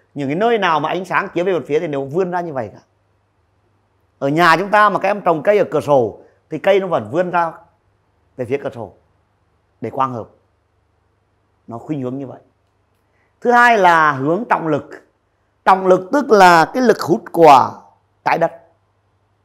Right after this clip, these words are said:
Thì rễ cây bao giờ cũng hướng về phía trọng lực.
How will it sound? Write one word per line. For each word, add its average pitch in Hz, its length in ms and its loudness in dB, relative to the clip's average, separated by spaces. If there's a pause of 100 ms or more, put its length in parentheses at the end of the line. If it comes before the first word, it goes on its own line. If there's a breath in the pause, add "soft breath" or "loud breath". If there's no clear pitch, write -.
(640)
Thì 196 260 0
rễ 147 600 2
cây 254 280 6
bao 240 240 8
giờ 185 260 8
cũng 151 180 -6
hướng 151 380 -4
về 160 100 0
phía 151 120 -8
trọng 123 200 -10
lực. 113 300 -12